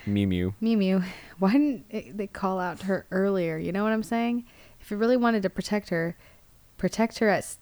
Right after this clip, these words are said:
Speaker 2: like, s-, before she starts stage four, bruh.
Speaker 1: Yeah. And then, like, also, like, okay, so, like, Mjolnir could be reformed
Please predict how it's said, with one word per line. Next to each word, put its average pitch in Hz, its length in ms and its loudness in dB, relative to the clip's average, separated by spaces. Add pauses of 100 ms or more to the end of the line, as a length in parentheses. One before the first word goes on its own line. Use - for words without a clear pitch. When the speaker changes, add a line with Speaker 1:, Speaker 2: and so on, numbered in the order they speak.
Speaker 2:
like, 180 280 -2
s-, - 200 -16
before 196 320 2
she 185 140 -4
starts 170 340 -4
stage 175 420 -4
four, 170 280 0
bruh. 160 300 -4 (1120)
Speaker 1:
Yeah. 107 380 6 (440)
And 160 80 4
then, 196 40 8
like, 214 240 8
also, 120 500 10 (540)
like, 127 180 4
okay, 131 120 8
so, 117 220 8 (1000)
like, 127 140 4
Mjolnir 139 500 6 (320)
could 139 160 8
be 127 120 8
reformed 104 800 4